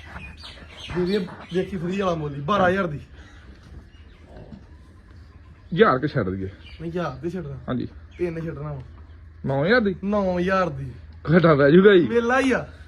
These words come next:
Speaker 1: ਲੁੱਟ ਲੈ ਕੋਈ ਵੀਰ ਭਰਾ।
Speaker 2: ਨੌ ਹਜ਼ਾਰ ਦੀ।
Speaker 1: ਨਹੀਂ ਹੋਣੀ ਬਾਹਰੋਂ।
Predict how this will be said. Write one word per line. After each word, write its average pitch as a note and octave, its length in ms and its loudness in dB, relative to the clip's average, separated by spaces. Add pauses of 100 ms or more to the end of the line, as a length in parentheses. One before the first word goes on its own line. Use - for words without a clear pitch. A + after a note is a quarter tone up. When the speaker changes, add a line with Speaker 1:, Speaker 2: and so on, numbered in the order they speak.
Speaker 1:
ਲੁੱਟ A#3 240 2
ਲੈ A#3 120 2
ਕੋਈ A3+ 220 -2
ਵੀਰ A3 180 -6
ਭਰਾ। G3+ 260 -4
Speaker 2:
ਨੌ D#3+ 380 2
ਹਜ਼ਾਰ F3 420 6
ਦੀ। D3 120 4
Speaker 1:
ਨਹੀਂ F3+ 140 2
ਹੋਣੀ C4+ 260 4
ਬਾਹਰੋਂ। A#3+ 460 2